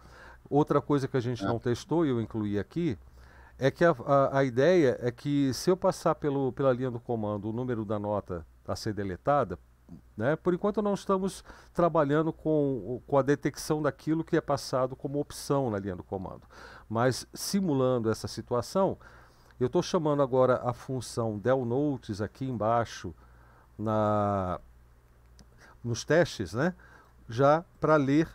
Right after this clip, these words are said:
Speaker 1: o primeiro argumento passado na linha do comando. Quando isso acontece, não há exibição do menu. Então, o menu não pode ser o responsável por isso. Ou então, pode até ser o responsável,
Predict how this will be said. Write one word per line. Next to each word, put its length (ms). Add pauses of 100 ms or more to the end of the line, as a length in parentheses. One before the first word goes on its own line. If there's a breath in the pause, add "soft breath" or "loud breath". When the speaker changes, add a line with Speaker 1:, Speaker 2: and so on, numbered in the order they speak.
(120)
Speaker 1:
o 120
primeiro 640 (420 soft breath)
argumento 680
passado 540
na 120
linha 200
do 100
comando. 540 (640 loud breath)
Quando 320
isso 220
acontece, 640
não 260
há 200
exibição 560
do 80
menu. 360 (200)
Então, 280
o 40
menu 320
não 100
pode 320
ser 180
o 120
responsável 800
por 200
isso. 300
Ou 120
então, 500
pode 340
até 180
ser 240
o 60
responsável, 760